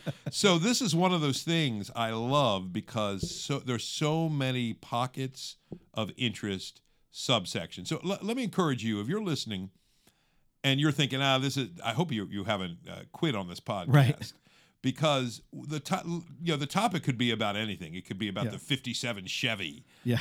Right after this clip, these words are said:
Speaker 1: uh, as whether it was a, the, the legit classic American car, or that belongs to the sixty-four Corvette, or this or that.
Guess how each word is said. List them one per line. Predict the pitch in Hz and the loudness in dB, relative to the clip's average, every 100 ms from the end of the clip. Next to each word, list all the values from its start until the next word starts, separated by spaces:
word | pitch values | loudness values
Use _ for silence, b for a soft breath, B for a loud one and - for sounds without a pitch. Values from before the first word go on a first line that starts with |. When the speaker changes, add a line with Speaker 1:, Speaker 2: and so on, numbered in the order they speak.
| - | 0
Speaker 1:
uh, | 104 113 | -4 -2
as | 113 101 | -4 0
whether | 123 117 | 0 0
it | 117 | -2
was | 101 | -4
a, | 101 | -8
the, | 95 90 107 | -8 -6 -6
the | 101 110 | -4 -4
legit | 104 95 127 127 | -4 0 -2 0
classic | 139 120 110 - | -2 -2 -2 -6
American | 101 110 104 104 87 | -8 -6 -6 -8 -6
car, | 127 117 98 95 | -4 -2 -2 -4
or | |
that | 110 110 | -4 -4
belongs | 101 107 110 107 - | -6 -6 -8 -10 -12
to | |
the | 104 | -10
sixty-four | - 139 - 113 131 113 | -6 -6 -6 -8 -10 -8
Corvette, | 131 120 110 120 110 98 | -8 -6 -2 0 0 -2
or | 95 98 | -4 -4
this | 117 113 | -4 -6
or | 107 | -6
that. | 110 101 | -8 -8